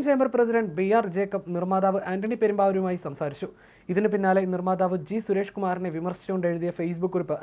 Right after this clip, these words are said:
ആന്റണി പെരുമ്പാവൂർ പിൻവലിച്ചു. മാർച്ച് മാസത്തിൽ ഫിലിം ചേംബർ ഒരു പണിമുടക്കിനും തീരുമാനിച്ചിട്ടില്ലെന്നും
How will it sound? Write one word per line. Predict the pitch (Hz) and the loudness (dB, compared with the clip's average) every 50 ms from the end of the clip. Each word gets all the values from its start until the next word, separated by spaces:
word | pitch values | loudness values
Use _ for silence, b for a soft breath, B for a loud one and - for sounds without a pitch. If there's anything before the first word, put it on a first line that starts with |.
| 160 | -4
ആന്റണി | 170 170 175 180 190 180 | -4 -2 -2 -2 -2 -2
പെരുമ്പാവൂർ | 180 170 165 165 160 165 175 170 - - | -2 -2 -2 0 0 0 0 -2 -4 -4
പിൻവലിച്ചു. | 160 165 160 156 131 127 - - - - _ B B B B B B B B B 240 254 | -4 -2 -2 -2 -2 -4 -6 -8 -8 -10 _ B B B B B B B B B 6 8
മാർച്ച് | 262 277 302 302 330 320 302 | 8 8 8 6 4 2 2
മാസത്തിൽ | 285 277 - - 277 269 254 226 - | 2 0 -2 -2 -2 -2 0 0 0
ഫിലിം | 233 226 254 262 240 247 | 0 0 2 0 0 0
ചേംബർ | 240 233 226 226 - 185 | 0 2 2 0 0 0
ഒരു | 196 208 - 202 | 0 0 0 0
പണിമുടക്കിനും | 190 190 214 226 226 214 220 208 202 196 - 190 | 0 2 2 2 2 2 0 -2 -6 -6 -4 -2
തീരുമാനിച്ചിട്ടില്ലെന്നും | 180 185 202 208 208 196 - 196 170 185 175 190 202 170 160 214 | -2 0 0 0 -2 -2 -4 -6 -4 -2 -2 0 0 0 -2 -4